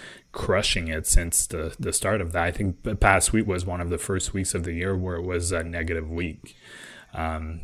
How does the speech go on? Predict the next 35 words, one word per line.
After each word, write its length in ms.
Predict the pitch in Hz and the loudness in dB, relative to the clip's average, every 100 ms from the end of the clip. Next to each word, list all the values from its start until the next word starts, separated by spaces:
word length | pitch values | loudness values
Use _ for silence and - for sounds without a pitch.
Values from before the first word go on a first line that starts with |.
| - | 2
so 480 | - 107 92 92 - | 6 6 6 2 2
it, 300 | 98 - - | 2 2 -2
it'll 220 | 127 131 | 4 6
be 180 | 120 117 | 8 6
interesting 540 | 104 - 107 - 110 | 4 2 0 2 0
to 100 | 98 | 2
see 180 | 101 107 | 2 2
where 200 | 95 90 | 2 0
it 120 | 90 | -2
goes. 300 | - 98 104 | -2 0 0
Of 140 | 104 - | 0 -2
course, 320 | - 92 92 | 2 2 2
for 200 | - 92 | 2 4
us, 220 | 92 - | 6 4
I 80 | 82 | 4
think 180 | - 92 | 2 2
we've 120 | 87 | -2
mentioned 420 | 87 87 - 87 | -4 -6 -4 -2
it 100 | 82 | 0
before, 400 | 82 - 95 92 | -2 -2 -2 -2
we're 200 | 90 85 | -2 0
looking 400 | 87 85 95 90 | -2 -4 -6 -6
to 320 | - 87 85 - - - - - - | -2 0 0 -4 -14 -14 -14 -16 -12
find 340 | - 95 95 | -2 2 4
really 220 | 92 107 | 8 8
good 180 | 101 107 | 8 6
companies 580 | - 110 95 110 110 101 | 6 4 6 6 4 10
at 220 | 85 82 | 10 10
bar-, 280 | 82 87 90 | 4 2 2
not 300 | - 131 131 | 0 2 4
bargain 340 | 98 95 101 104 | 6 8 6 2
prices, 460 | - 107 101 110 | -2 0 0 -2
but 180 | 90 82 | -2 -6
fair 240 | - 95 110 | -6 -6 -4
prices. 720 | - 120 - - 123 117 | -4 -4 0 0 2 0